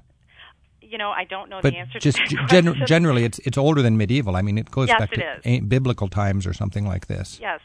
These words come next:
Speaker 2: Yeah. Now, when you were in, in, uh, Jordan, did you find that, uh, when I was in Jordan, I was with a girlfriend. This was a long time ago.
Speaker 1: <laughs>
Speaker 2: And, uh, there was actually a policeman following us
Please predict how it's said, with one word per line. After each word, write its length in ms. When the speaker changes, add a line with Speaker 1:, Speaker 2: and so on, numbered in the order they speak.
Speaker 2:
Yeah. 320
Now, 120
when 140
you 120
were 80
in, 220
in, 280
uh, 140
Jordan, 480
did 160
you 160
find 380
that, 300
uh, 480
when 160
I 80
was 200
in 120
Jordan, 380
I 80
was 140
with 120
a 40
girlfriend. 380
This 80
was 120
a 40
long 160
time 160
ago. 340
Speaker 1:
<laughs> 60
Speaker 2:
And, 280
uh, 220
there 240
was 160
actually 500
a 80
policeman 600
following 580
us 280